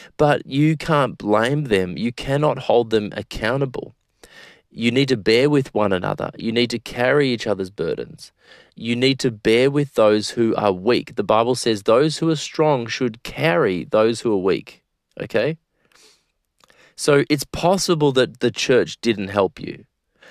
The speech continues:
It's possible that somebody didn't pray for you. It's possible that the, the,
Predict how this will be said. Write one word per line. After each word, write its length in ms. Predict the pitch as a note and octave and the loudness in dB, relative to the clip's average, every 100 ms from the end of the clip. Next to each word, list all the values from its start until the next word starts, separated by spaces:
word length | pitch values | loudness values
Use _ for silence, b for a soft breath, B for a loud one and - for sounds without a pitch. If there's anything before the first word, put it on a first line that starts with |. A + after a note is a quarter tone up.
| B B | B B
It's 180 | C3 | -4
possible 600 | - - E3+ E3 E3 D3 B2+ | -4 -2 -2 -2 0 0 2
that 220 | B2 - | 0 0
somebody 540 | - A#2+ A2 G#2+ G#2+ | 0 0 2 2 2
didn't 320 | G2 G#2 F#2+ | 0 -2 -4
pray 260 | - G2+ G2 | -6 -2 -2
for 140 | - | -2
you. 280 | F#2+ F#2 F2 - B B B B | -8 -6 -8 -12 B B B B
It's 140 | - B2+ | -6 -6
possible 640 | - E3 F#3 G3+ D#3 C#3 | -4 -2 2 2 2 2
that 180 | A#2 G#2 | 2 0
the, 220 | G2 A2 - | -2 -2 0
the, 140 | A#2 | -2